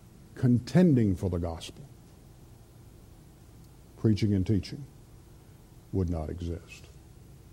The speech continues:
Let's pray. Father, we thank you this morning for the word of God.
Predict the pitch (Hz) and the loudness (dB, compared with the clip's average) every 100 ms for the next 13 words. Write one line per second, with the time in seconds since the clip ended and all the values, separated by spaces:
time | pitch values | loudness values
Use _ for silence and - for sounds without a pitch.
0 | - - 87 - 87 - - - 120 131 | -12 -6 -6 -6 -8 -8 -8 0 2 4
1 | 127 127 110 85 - - - - - - | 4 2 -2 -4 -12 -20 -20 -20 -20 -20
2 | - - - 101 - 101 85 - - - | -20 -20 -4 -2 0 -2 -2 -8 -16 -20
3 | - - - - - 101 90 90 85 90 | -20 -20 -20 -20 -6 -2 0 0 -4 -4
4 | 87 78 | -6 -8